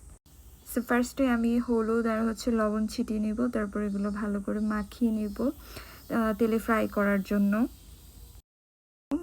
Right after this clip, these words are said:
ফ্রাই প্যানে তেলটা গরম হয়ে আসলে, আহ, ইলিশ মাছগুলো দিয়ে দিব।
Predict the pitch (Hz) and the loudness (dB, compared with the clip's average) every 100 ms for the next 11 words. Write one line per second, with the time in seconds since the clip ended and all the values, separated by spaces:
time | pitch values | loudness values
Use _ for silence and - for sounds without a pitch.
0 | 311 - 233 214 214 214 214 214 233 208 | -4 -2 -2 -2 -4 -2 -2 -2 -2 -4
1 | 208 208 208 202 214 214 208 202 - 233 | -4 -2 -2 0 0 0 -2 -4 -2 -2
2 | 285 - - - - - 220 214 208 214 | -2 -4 -18 -20 -12 -4 -2 0 0 0
3 | 202 220 214 - - 202 196 208 214 196 | -2 -4 -6 -6 -6 -4 -2 0 0 0
4 | 196 226 | -2 -2